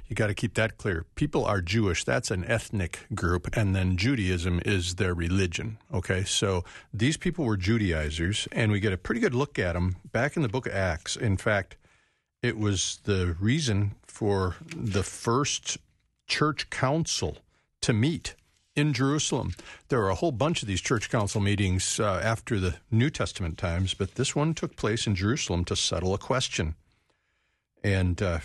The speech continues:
I'm just gonna read it. Acts fifteen one, Luke says, "Some men came down from Judea and began teaching the brothers, 'Unless you're circumcised according to the custom of Moses, you cannot be saved.'"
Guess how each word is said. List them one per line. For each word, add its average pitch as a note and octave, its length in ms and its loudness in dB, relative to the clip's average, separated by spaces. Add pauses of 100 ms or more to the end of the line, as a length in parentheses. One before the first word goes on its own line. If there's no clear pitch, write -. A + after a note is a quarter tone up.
I'm G2+ 140 2
just F#2+ 140 -2
gonna F2+ 140 0
read A#2 180 2
it. - 180 -4
Acts G2+ 200 0
fifteen G#2 440 0
one, G2+ 340 0 (600)
Luke A2+ 200 2
says, G2 300 2
"Some G2 300 2
men G2 240 2
came F#2+ 260 0
down G2 280 0
from E3 200 0
Judea C3 440 0
and G#2+ 140 2
began F#2+ 400 0
teaching D3 420 0
the G2+ 80 0
brothers, F#2 480 0
'Unless G2+ 340 0
you're - 80 0
circumcised A#2 840 0
according A2+ 340 0
to C#3 60 0
the C3+ 120 -2
custom G#2+ 340 -2
of C3 100 -2
Moses, C#3 440 0
you F#2+ 80 -2
cannot E2 320 -2
be - 100 2
saved.'" C3 500 0